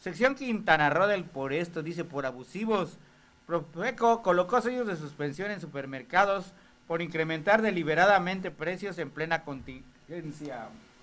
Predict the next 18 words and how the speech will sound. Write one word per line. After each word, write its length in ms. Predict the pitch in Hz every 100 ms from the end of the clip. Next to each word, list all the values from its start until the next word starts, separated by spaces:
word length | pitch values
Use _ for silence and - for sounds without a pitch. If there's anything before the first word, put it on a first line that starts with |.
| - - - - - - - - _ _ _ _ _ _ _ _
Sección 440 | - 190 - 262 277
País 440 | 220 208 247 - -
y 120 | 180
Mundo 360 | 175 220 226 208
de 120 | 170
Novedades. 720 | 151 143 143 175 170 143 - - - _ _
Plantea 460 | - 165 160 220 240
iniciativa 560 | 226 170 156 175 214 156
privada 480 | 147 147 185 202
salario 580 | 185 - 139 147 170 175
de 120 | 147
subsistencia. 1400 | 135 - 123 113 127 113 - 160 165 151 - 139 120 104 92 - - - - - -
Defie-, 400 | 147 160 185 240
detienen 480 | 202 170 214 254 269
revesa 420 | 185 165 214 220
cervecera, 680 | 226 165 131 127 175 180 160
ven 260 | 131 156 190
corrupción. 1040 | 185 165 151 131 - - 156 156 156 143